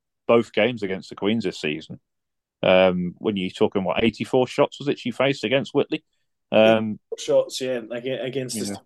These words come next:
Speaker 2: Queens for when she, when she was in ge-, guesting for Whitley.
Speaker 1: Yeah. Uh, I mean, it's just, that's incredible when you think about it, isn't it? I mean, the, the sheer amount of rubber she faced in that game. And, um, if, you know,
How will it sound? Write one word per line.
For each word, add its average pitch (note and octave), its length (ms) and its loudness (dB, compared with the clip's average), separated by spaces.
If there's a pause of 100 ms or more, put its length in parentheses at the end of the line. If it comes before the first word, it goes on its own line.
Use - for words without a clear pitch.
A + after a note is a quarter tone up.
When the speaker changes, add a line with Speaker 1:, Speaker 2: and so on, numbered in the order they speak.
(100)
Speaker 2:
Queens A2 220 -20
for A#2 340 -6 (460)
when B2+ 120 -8
she, B2+ 220 -4
when A#2+ 160 -6
she - 100 -8
was A#2+ 120 -4
in A#2+ 140 -4
ge-, A#2+ 300 -6
guesting B2 400 -8
for A#2 140 -8
Whitley. A2 320 -10 (1200)
Speaker 1:
Yeah. A#2 240 4 (300)
Uh, G2+ 420 4
I A2 120 -4
mean, A2 140 -4
it's A#2 280 -8
just, - 300 -8 (120)
that's G#2+ 220 -6
incredible F#2 460 -2
when F2+ 100 -6
you F2 80 -6
think F#2+ 200 -6
about E2+ 240 -2
it, F2+ 100 0
isn't G2 200 -2
it? E2 120 -4
I F#2+ 80 -4
mean, F#2+ 280 -2 (560)
the, F#2 200 -6
the - 120 -8
sheer G#2+ 300 4
amount F2+ 260 0
of G2+ 100 0
rubber G2 220 4
she - 160 -8
faced G2 320 0
in F#2 100 -4
that F#2 180 -4
game. F#2+ 380 -2
And, F2 120 -10 (580)
um, G2+ 520 2 (640)
if, C3 200 -4
you G#2+ 200 -2
know, F2+ 100 -10